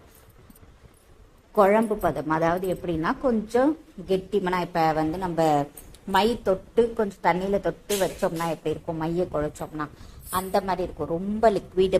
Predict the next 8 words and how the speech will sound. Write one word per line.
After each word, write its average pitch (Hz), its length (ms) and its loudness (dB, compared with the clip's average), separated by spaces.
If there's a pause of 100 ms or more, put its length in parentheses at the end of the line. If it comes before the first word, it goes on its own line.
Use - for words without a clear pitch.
பதத்துல 147 380 2 (480)
இருக்காது. 147 440 0 (720)
இது 214 200 2
வந்து 185 260 0
எப்படின்னா 170 340 -2 (140)
பிளாக்கா 170 480 2 (100)
தான் 175 240 0
இருக்கும். 147 480 -8